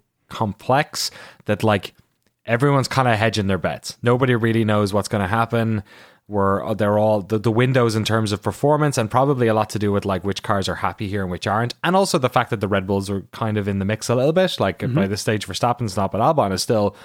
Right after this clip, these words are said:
Speaker 1: Albon was the concertina, right? He was the one that made them all pit in the end. Um, it, that, that, oh, that, like, anything can happen was kind of, I, and there was no one strategy that really seemed like everything was kind of felt like it was within a second of,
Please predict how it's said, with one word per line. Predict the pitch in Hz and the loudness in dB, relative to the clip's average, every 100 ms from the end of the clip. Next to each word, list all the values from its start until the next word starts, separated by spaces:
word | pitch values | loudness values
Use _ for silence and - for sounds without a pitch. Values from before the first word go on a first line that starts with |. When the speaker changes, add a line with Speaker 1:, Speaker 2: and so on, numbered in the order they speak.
| - - | -18 -2
Speaker 1:
Albon | 147 131 123 | 0 2 0
was | 110 | 0
the | 107 | 0
concertina, | 117 113 98 123 113 85 | 0 0 -2 0 0 0
right? | 87 | 0
He | 104 | 2
was | 113 | 2
the | 110 | 2
one | 104 101 | 0 0
that | |
made | 98 98 | 0 -2
them | 95 | -2
all | 90 | -2
pit | 87 113 101 | -2 -2 -2
in | - | -6
the | 95 | -6
end. | 92 80 - - - - | -6 -8 -16 -20 -20 -4
Um, | 107 101 92 - _ _ _ _ _ | -2 -2 -4 -10 _ _ _ _ _
it, | 104 87 98 | -8 -8 -4
that, | 117 104 98 | -2 -2 -2
that, | 104 90 - | -4 -4 0
oh, | 143 127 90 87 | 2 2 0 -4
that, | 113 104 | -2 0
like, | 104 - - _ - | 0 -2 -14 _ -2
anything | 139 147 139 127 | 0 2 0 0
can | 117 | 0
happen | 98 95 - - 90 | 0 -2 -4 -12 -8
was | 101 | -4
kind | - 104 95 | -2 0 0
of, | 87 - - - 55 | -2 -6 -20 -20 -12
I, | - 107 - | -6 -6 -2
and | 127 | 0
there | 131 | 2
was | 131 135 123 | 4 4 4
no | 127 | 2
one | 113 110 107 | 2 2 0
strategy | 101 117 104 101 92 95 | 0 0 0 0 -2 -2
that | 92 | -2
really | 101 104 98 | 0 0 -2
seemed | - - 95 | -2 -2 -2
like | 101 - | -2 -4
everything | 113 123 113 | -2 -2 0
was | 107 | -2
kind | - 113 104 | -2 -2 0
of | 101 | -2
felt | - 104 | -2 -4
like | 95 - | -4 -6
it | 95 | -6
was | 92 90 | -6 -4
within | 98 107 | -4 -4
a | 95 | -4
second | - 107 95 98 | -4 -4 -4 -6
of, | 87 82 | -6 -8